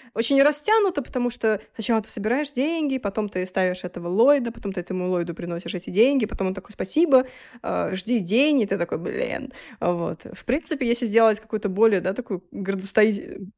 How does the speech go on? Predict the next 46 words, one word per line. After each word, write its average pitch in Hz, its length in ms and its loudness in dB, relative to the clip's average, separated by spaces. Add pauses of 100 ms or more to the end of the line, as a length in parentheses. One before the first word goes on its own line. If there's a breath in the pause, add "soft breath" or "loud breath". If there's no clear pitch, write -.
градостроительную 202 1120 -2
историю, 262 460 0
то 214 360 2
я 185 180 0
бы, 262 100 -2
например, 208 420 -2
с - 140 -12
удовольствием 214 380 -2
поиграла. 196 400 -2
Потому 226 220 -2
что 226 160 -4
лично 262 360 0
мне 254 140 2
Pocket 381 340 -2
Camp 285 280 4
не 220 80 -2
супер 220 340 -2
интересен, 202 580 -2
потому 214 280 -2
что - 160 0
у - 20 2
меня 208 220 2
есть 190 400 0 (320 loud breath)
ср-, 226 200 0
э, 202 80 0 (320)
э, - 20 -10 (320 loud breath)
хотела 196 200 -2
сказать 190 300 -2
Three 208 160 2
Houses, 185 400 2
блин. 170 240 -8 (280 loud breath)
Animal 233 300 8
Crossing 240 260 4
Three - 260 -4
Houses. 180 400 -2 (100)
Отлично. 190 520 -6 (440 loud breath)
Три 247 160 6
дома, 269 360 6
там, 185 320 -4
в - 80 -20
каждом 208 420 0
по 185 460 -4
животному 175 680 -4
просто 208 400 0
<laughs> 214 220 -4
главному. 220 500 2